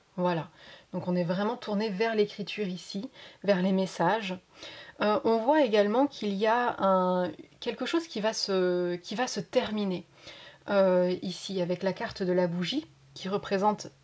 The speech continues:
dans le Lenormand traditionnel le cercueil. Et avec la bougie, on a, euh, la perte, on va parler de fin,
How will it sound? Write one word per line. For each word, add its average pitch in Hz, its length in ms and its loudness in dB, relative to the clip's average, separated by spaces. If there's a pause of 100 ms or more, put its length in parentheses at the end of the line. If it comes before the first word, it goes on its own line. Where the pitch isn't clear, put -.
(180)
dans 185 200 2
le 180 100 4
Lenormand 185 460 0
traditionnel 185 760 -2
le 208 140 2
cercueil. 208 720 0 (840)
Et 214 60 2
avec 277 220 0
la 226 80 6
bougie, 208 520 -2
on 190 160 2
a, 226 380 2
euh, 180 340 4
la 170 140 2
perte, 208 680 -2
on 180 140 -2
va 180 140 -2
parler 180 400 -2
de 170 140 -2
fin, 190 420 -4